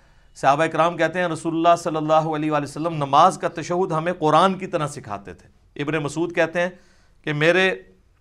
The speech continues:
हाथ को नबी इस्लाम ने अपने दोनों मुबारक हाथों में लेके मुझे ये सिखाया था, अत्तहियातु लिल्लाहि वस्सलावातु वत्तय्यिबात। तो ये नबी इस्लाम ने सिखाया हुआ है,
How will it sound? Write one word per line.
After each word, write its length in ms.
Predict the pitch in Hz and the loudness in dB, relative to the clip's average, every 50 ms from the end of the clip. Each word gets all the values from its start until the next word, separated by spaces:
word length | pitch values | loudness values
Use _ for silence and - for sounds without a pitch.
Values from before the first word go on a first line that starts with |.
| _ _ _ _ _ _ _ _ - | _ _ _ _ _ _ _ _ -2
हाथ 260 | 120 135 143 165 180 | 4 6 6 6 6
को 180 | - - 180 | 4 2 -2
नबी 200 | 165 170 165 165 | 0 0 0 -2
इस्लाम 300 | 170 170 - 160 156 160 | -2 -2 -2 0 0 0
ने 80 | 165 160 | 0 -2
अपने 180 | - 156 165 156 | -2 -2 -4 -4
दोनों 320 | 131 135 165 175 180 170 | -2 0 2 2 2 2
मुबारक 360 | 156 135 131 135 143 151 123 127 | 2 4 4 4 4 4 2 0
हाथों 240 | - 139 151 160 | 0 0 0 -4
में 120 | 151 139 123 | -6 -4 -2
लेके 300 | 135 151 160 160 160 143 | -2 -2 -2 -2 -4 -6
मुझे 180 | 131 131 127 135 | -4 -4 -4 -4
ये 80 | 127 | -6
सिखाया 340 | 123 127 - 113 107 107 110 | -6 -10 -8 -6 -4 -4 -4
था, 240 | 110 - 117 - - _ _ _ _ _ - | -4 -6 -8 -8 -8 _ _ _ _ _ -14
अत्तहियातु 680 | - 131 - 127 - - 143 131 135 127 123 120 127 120 | -8 -6 -6 -6 -4 -6 -6 -4 -2 -4 -4 -4 -6 -8
लिल्लाहि 360 | 117 120 117 117 117 113 110 | -8 -6 -4 -4 -4 -4 -6
वस्सलावातु 640 | 101 107 - - 113 104 107 101 104 98 95 98 98 | -10 -12 -12 -10 -8 -8 -6 -4 -6 -6 -6 -8 -12
वत्तय्यिबात। 640 | 92 90 95 95 87 85 90 78 85 76 78 - _ _ _ _ _ _ _ _ _ _ _ _ _ _ _ _ - | -14 -12 -12 -14 -14 -14 -14 -16 -16 -18 -20 -20 _ _ _ _ _ _ _ _ _ _ _ _ _ _ _ _ -8
तो 80 | 165 170 | -6 -6
ये 380 | 165 135 131 165 190 208 214 | -6 -4 -2 0 2 2 2
नबी 200 | 180 180 175 190 | 2 0 -2 -2
इस्लाम 380 | 190 196 - - 175 170 180 180 | -2 -6 -4 -2 0 0 0 0
ने 240 | 180 180 190 208 208 | -2 -6 -6 -8 -8
सिखाया 560 | - - - - 131 - - 147 156 175 185 | -10 -12 -16 -16 -14 -8 -2 0 2 2 2
हुआ 200 | 180 160 170 180 | 2 2 2 0
है, 160 | 190 185 - | 0 -2 -6